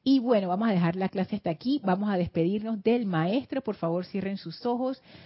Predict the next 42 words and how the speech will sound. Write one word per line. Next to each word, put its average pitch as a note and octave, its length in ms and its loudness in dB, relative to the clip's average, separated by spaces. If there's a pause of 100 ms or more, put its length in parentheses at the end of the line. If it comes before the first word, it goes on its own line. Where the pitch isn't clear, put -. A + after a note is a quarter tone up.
(120)
Visualícenlo B3+ 840 4
frente F#3+ 360 0
a - 60 2
ustedes. G3 520 2
Envíenle G#3+ 640 2
su F#3 200 -6
amor G#3 600 -2
y B3 100 -2
su G3 200 -8
gratitud F3+ 880 0
al F3 160 4
maestro F#3 480 0
y F#3 60 -2
al E3 100 -2
fuego F#3 320 -4
violeta. E3 880 -2 (880)
Permitan G3 840 4
que F3+ 120 0
el F3 80 0
amor G3 600 2
del A#3+ 120 0
fuego G#3+ 280 -4
violeta F#3 360 0
y G#3+ 60 0
del F3+ 140 0
maestro F3 220 -2
ascendido F3+ 300 -4
Saint F#3 220 -4
Germain F3 540 -2
permeen F3 420 -2
su F#3+ 160 -12
conciencia, G3 840 -4
su F3 220 -8
mundo, G3+ 440 -4
sus E3+ 160 -10
asuntos, F3+ 540 -6
sus - 200 -16
cuerpos, G3 560 -2
sus D#3+ 160 -10
mentes G3 520 0
y G3 120 0
sentimientos. E3 920 -4